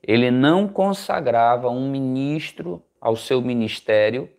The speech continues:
sem que ele orasse todos os dias e que ele jejuasse uma vez, pelo menos uma vez por semana, até às quatro horas da tarde. John Wesley levava isso a sério. Um outro homem importante na história foi George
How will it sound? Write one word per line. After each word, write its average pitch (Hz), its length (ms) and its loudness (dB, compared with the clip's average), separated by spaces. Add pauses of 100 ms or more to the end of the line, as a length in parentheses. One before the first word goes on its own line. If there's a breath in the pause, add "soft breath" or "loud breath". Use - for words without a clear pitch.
sem 151 360 0
que 147 120 -4
ele 143 240 4
orasse 127 480 4
todos 180 560 -2
os 127 160 -4
dias 113 680 -6 (140)
e 120 100 0
que 147 300 2
ele 147 280 2 (120)
jejuasse 139 920 0
uma 175 240 -2
vez, 156 300 -2 (300)
pelo 226 320 6
menos 147 500 -4
uma 202 240 -2
vez 165 240 -4
por 165 220 -8
semana, 139 760 -6
até 127 400 -2
às 131 200 -4
quatro 147 460 -6
horas 127 320 -2
da - 140 -2
tarde. - 500 -14 (120)
John 117 260 0
Wesley 123 480 2
levava 117 500 2
isso 117 440 -6
a - 40 -12
sério. - 480 -14 (260)
Um 104 80 -4
outro 135 340 4
homem 143 360 2
importante 131 600 -2
na 120 140 -4
história 127 540 0
foi 117 520 -4
George 120 720 0